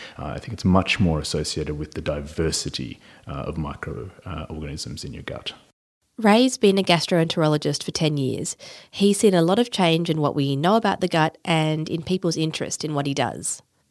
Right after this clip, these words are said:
Speaker 2: But even as a specialist who's dedicated his career to understanding the gut,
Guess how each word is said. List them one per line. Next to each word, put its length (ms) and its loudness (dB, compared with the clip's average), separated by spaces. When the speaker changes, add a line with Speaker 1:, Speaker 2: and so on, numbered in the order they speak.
Speaker 2:
But 340 2
even 260 6
as 140 2
a 60 0
specialist 720 0
who's 220 4
dedicated 600 0
his 200 -2
career 760 0
to 140 -2
understanding 580 0
the 80 -2
gut, 320 -4